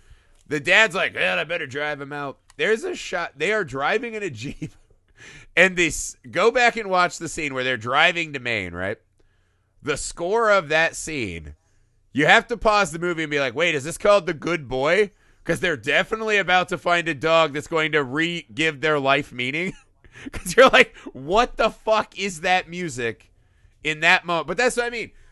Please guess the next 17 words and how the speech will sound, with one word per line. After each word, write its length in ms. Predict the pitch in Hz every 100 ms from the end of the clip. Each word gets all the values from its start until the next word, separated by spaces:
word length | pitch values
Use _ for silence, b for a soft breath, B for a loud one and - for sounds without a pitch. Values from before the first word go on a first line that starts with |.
| -
The 100 | 170
Good 300 | 131 240 254
Son 380 | - 214 226 202
is 260 | 156 170
this 240 | 143 156 - -
hyper-powerful 1200 | - 165 190 233 220 214 - 170 185 175 165 160
thriller 600 | - 147 127 107 92 85 _ _ _ _ _ _ -
that 180 | 160 175 _ _ _
also 640 | 143 180 202 - 208 196 180
makes, 420 | 170 170 156 -
like, 240 | 147 -
fifteen 460 | 160 156 - 156 147
of 140 | 135
the 100 | 131
weirdest 480 | 113 135 135 127 -
movie 260 | 123 107 95
choices. 720 | 101 82 - 50 - -